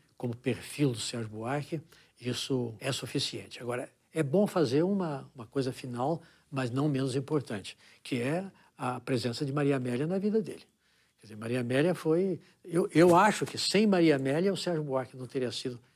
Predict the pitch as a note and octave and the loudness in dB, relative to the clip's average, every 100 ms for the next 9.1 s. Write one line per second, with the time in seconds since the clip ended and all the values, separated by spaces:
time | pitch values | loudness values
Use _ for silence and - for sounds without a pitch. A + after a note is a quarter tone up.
0 | _ B2+ A2 A#2+ A2+ A#2 A#2+ - A2+ G2 | _ -14 -12 -10 -8 -8 -10 -10 -10 -10
1 | - - _ _ _ _ _ _ _ - | -18 -20 _ _ _ _ _ _ _ -20
2 | G#2+ G#2+ A2 A2 C#3 D3 C3+ C3+ A2+ - | -20 -14 -10 -4 -2 0 0 -2 -2 -2
3 | D#3 D3 B2+ - - C#3 B2 C3 F#3 D#3 | -2 -2 -4 -6 -6 -4 -4 -2 -2 -2
4 | - B2+ A2+ G2+ - _ - _ _ A2 | -2 -4 -2 -8 -10 _ -20 _ _ -12
5 | G#2 G#2 - - - - A2+ B2 E3+ E3+ | -12 -12 -16 -20 -20 -6 -2 0 2 0
6 | - - - - D3 F#3 A#2 G2 - _ | -4 -14 -16 -4 0 0 -2 -6 -12 _
7 | _ - D3 D#3 D3+ F3 G#3 - - C#4+ | _ -10 -4 -2 0 -2 -4 -8 -12 -4
8 | C#4+ C#4 C4 B2+ B2 A3+ D#3+ G#2 A#2+ G#2+ | -2 0 0 0 2 4 2 0 -2 -4